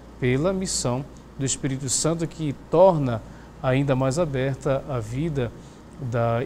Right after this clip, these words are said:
igreja por meio da sua presença,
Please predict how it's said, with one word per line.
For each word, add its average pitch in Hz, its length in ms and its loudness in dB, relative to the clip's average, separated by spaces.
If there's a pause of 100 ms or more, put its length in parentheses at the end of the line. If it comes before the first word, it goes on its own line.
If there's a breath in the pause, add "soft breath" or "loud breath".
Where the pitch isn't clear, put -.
igreja 143 760 0 (100)
por 175 140 -2
meio 131 340 0 (320 loud breath)
da 139 140 -2
sua 127 340 2
presença, 135 800 0